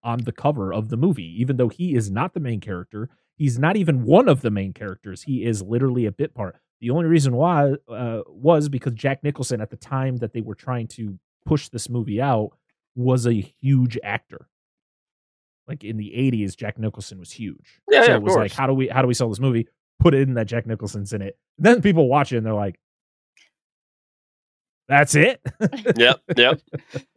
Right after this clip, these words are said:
Speaker 2: Not,
Speaker 1: the
Speaker 2: not that this is the first time that's ever fucking
Speaker 1: Yeah.
Speaker 2: happened.
Speaker 1: So, like I stated before, it, uh, literally, according to Corman, this movie took, the original took two days to film, and it cost twenty-eight thousand dollars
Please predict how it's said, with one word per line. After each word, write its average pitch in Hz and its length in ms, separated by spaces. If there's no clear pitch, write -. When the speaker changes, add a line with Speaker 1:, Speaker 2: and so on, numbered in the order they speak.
Speaker 2:
Not, 165 240
Speaker 1:
the - 40
Speaker 2:
not 139 180
that 120 60
this 120 200
is 110 60
the 104 80
first 107 280
time 95 140
that's 101 240
ever 78 180
fucking 90 260
Speaker 1:
Yeah. 101 80
Speaker 2:
happened. 82 480
Speaker 1:
So, 233 160
like 247 200
I 240 60
stated 247 320
before, 196 600
it, 175 160
uh, 160 160
literally, 196 400
according 180 440
to 208 80
Corman, 156 460
this 139 160
movie 175 260
took, - 300
the 131 140
original 170 340
took 151 200
two 214 220
days 170 300
to 135 80
film, 85 340
and 131 100
it 127 40
cost - 300
twenty-eight 147 560
thousand 120 540
dollars 78 680